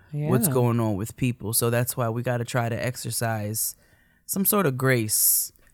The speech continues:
Speaker 1: as a human, you know, just
Speaker 2: Compassion.
Speaker 1: humankind.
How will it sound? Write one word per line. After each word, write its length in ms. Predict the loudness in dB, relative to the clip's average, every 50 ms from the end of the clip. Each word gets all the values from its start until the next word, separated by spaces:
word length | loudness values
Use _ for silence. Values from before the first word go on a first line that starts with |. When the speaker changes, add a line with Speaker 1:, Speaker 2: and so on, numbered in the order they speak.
| _ -6
Speaker 1:
as 180 | -4 -2 -2 -2
a 60 | -2
human, 520 | -2 -2 0 0 2 2 2 0 0 -2 -4 _ _ _ _ -20 -16 -12 -8 -6
you 180 | -2 0 2
know, 220 | 4 4 4 4 2
just 120 | 2 2
Speaker 2:
Compassion. 120 | 0 2 2
Speaker 1:
humankind. 720 | 2 2 2 2 0 0 0 0 0 -2 -4 -6 -8 -10